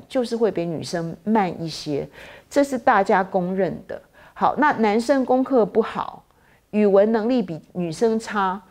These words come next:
通常都会一，被一般人认可。然后甚至还有人会觉得说，男生就是发展的比较慢，哦，大鸡慢啼。好，所以呢，男生就是学业，学业的这方面的问题呢，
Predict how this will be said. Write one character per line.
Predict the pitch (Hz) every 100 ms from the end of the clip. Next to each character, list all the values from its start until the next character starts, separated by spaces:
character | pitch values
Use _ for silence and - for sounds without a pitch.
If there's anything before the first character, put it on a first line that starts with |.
| - _ _
通 | - 285
常 | 285 202 180
都 | 220
会 | 214
一， | - 190
被 | - 220
一 | - 196
般 | 202
人 | 180 147
认 | 180 180 127
可。 | - - - - _ - -
然 | 226
后 | 302
甚 | - 339
至 | 262 254
还 | 196
有 | 202
人 | 151
会 | 190 214
觉 | 165
得 | 156
说， | 180 196
男 | 185 170
生 | 233 233
就 |
是 | 240
发 | 226 226 214
展 | 160
的 | 185
比 | 170
较 | 143 208
慢， | 214 247 185 143
哦， | 175 185
大 | - 254 214
鸡 | 208 214 214
慢 | 226 240 190 160
啼。 | - - 110 117 160 _ _ _ _ _ - -
好， | - - - _
所 | - 247 320
以 | 240
呢， | 190 202 196 185 -
男 | 208 196 247
生 | - 277 269 -
就 | 262
是 | 233
学 | 220 - 202
业， | 240 262 208 156 -
学 | - 190
业 | 226 262
的 | 190
这 | 190 220
方 | 220 208
面 | 214 185
的 |
问 | 175 202 175
题 | - 147
呢， | 147